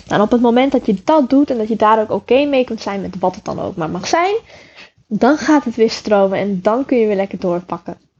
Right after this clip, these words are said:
Oké, nou, dat was in ieder geval even één van de dingen die ik met je wilde delen in de podcast. Ik heb echt, nou, ik weet niet hoeveel podcast onderwerpen opgeschreven voor de komende tijd.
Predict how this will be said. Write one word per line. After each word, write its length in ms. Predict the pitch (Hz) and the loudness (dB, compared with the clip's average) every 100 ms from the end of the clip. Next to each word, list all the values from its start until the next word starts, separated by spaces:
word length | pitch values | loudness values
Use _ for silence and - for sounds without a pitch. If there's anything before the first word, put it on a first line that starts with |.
| _ - - - - | _ -14 -14 -10 -2
Oké, 240 | 214 196 | 0 0
nou, 240 | 202 - | 0 2
dat 140 | 208 254 | 2 4
was 160 | 294 | 2
in 80 | 302 | 2
ieder 180 | 294 277 | 2 4
geval 120 | 240 | 2
even 120 | - | 0
één 340 | - 240 330 349 | 0 2 2 2
van 180 | - 247 | 0 0
de 100 | 220 | 2
dingen 240 | 233 240 | 0 0
die 100 | 233 | -2
ik 60 | 220 | -2
met 160 | 220 | -2
je 60 | 247 | 0
wilde 220 | 214 214 | 0 0
delen 260 | 202 214 226 | 2 0 0
in 60 | |
de 60 | 208 | -4
podcast. 500 | - 254 - 208 214 | -4 -2 2 0 0
Ik 120 | 226 | -6
heb 240 | 208 226 - | -6 -6 -4
echt, 220 | 196 196 | -4 -2
nou, 160 | 214 - | -4 -2
ik 80 | 220 | 0
weet 140 | 233 | 0
niet 200 | 233 208 190 | -2 -6 2
hoeveel 460 | 254 302 - 240 | 4 4 2 -2
podcast 560 | 220 262 - 226 - - _ | -2 -6 -2 -2 -2 -20 _
onderwerpen 640 | - 285 294 214 196 202 | -4 0 2 4 2 0
opgeschreven 760 | - - - 269 254 285 311 370 | -6 -8 -8 0 0 2 2 0
voor 120 | 311 | -2
de 60 | 285 | -2
komende 280 | 269 277 | -2 -2
tijd. 380 | - 254 320 453 | 0 2 2 0